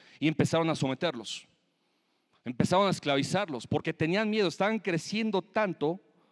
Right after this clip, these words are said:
que, que tenían miedo de que fueran más los israelitas que los egipcios. Y bueno, el libro del Éxodo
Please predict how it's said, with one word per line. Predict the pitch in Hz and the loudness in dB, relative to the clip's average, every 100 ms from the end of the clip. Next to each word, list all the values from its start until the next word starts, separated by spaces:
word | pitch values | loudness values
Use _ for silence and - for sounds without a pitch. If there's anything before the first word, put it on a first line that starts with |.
| _ _ _ _ _ - | _ _ _ _ _ -10
que, | 139 139 135 _ _ | -6 -4 -6 _ _
que | - | -10
tenían | 127 135 160 190 175 | -6 -2 0 0 0
miedo | 185 202 147 | 2 4 4
de | 131 | 2
que | 135 | -2
fueran | - 175 170 160 | 2 4 4 0
más | 151 165 170 - - - - | 0 0 0 -4 -16 -14 0
los | 139 135 - | 2 2 -2
israelitas | 127 123 135 143 208 - 196 | -6 0 0 0 -2 0 -2
que | - 147 | -2 -6
los | 131 156 | -4 -6
egipcios. | 135 135 - - - - _ _ _ _ - - | -8 -10 -12 -18 -20 -20 _ _ _ _ -20 -12
Y | 185 | 2
bueno, | 196 247 233 | 8 8 8
el | |
libro | 269 294 269 | 6 6 6
del | 214 220 | 8 6
Éxodo | 233 - 170 156 160 | 4 4 4 4 2